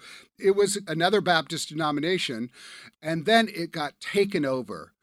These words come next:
by a really, this is, you know, h-, how to c-, describe it, a strong patriarchy that started, you know, basically expelling women,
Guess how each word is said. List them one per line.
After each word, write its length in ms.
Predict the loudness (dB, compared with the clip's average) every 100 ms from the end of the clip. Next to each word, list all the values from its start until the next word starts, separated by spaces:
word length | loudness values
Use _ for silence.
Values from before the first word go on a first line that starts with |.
| _ _ _
by 460 | -4 -2 0 -2 -6
a 100 | -10
really, 640 | -10 2 4 4 2 0 -4
this 260 | -6 -4
is, 200 | -4 -6 -6
you 100 | -8
know, 80 | -8
h-, 140 | -8 -10
how 140 | -6
to 100 | -6 -6
c-, 80 | -10
describe 440 | -8 -4 -2 -2
it, 100 | -4
a 120 | -8 -6
strong 640 | -4 -4 0 2 2 2 -4 -10
patriarchy 920 | -2 -2 -2 -6 -6 -8 -10 -12 -12 _ -20 -20 _ -4
that 180 | -4 -4 -10
started, 600 | -6 0 2 2 -2 -8
you 140 | -8 -6
know, 280 | -6 -8 -14 -20 -20 -6
basically 460 | -2 0 -2 -4 -2
expelling 580 | -2 2 4 4 0
women, 460 | -2 -4 -6 -6